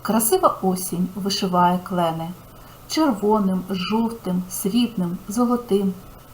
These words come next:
А листя просить: «Виший нас зеленим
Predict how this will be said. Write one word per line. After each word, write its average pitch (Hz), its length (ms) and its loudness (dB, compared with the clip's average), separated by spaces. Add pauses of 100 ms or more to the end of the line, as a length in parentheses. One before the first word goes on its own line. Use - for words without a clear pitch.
(260)
А 240 120 6
листя 339 320 2
просить: 165 540 -6 (560)
«Виший 285 440 0
нас 175 220 0
зеленим 165 460 -4